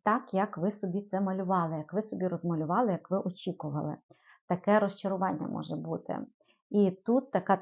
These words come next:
туманна історія. Туман або в вашій голові, або ви самі собі щось придумали, ідеалізували, набудували таких повітряних замків, або,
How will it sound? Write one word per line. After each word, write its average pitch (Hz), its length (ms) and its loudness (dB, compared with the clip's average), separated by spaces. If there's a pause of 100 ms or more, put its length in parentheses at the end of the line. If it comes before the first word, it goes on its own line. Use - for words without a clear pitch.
(100)
туманна 220 640 8
історія. 180 540 6
Туман 196 440 4
або 185 240 4
в - 20 -2
вашій 165 340 0
голові, 190 500 2
або 185 520 8 (680)
ви 220 120 10
самі 214 260 6
собі 196 440 2
щось 240 220 2
придумали, 302 760 8 (260)
ідеалізували, 262 960 6 (400)
набудували 247 760 4
таких 233 380 -6
повітряних 220 960 0
замків, 208 540 2
або, 196 520 4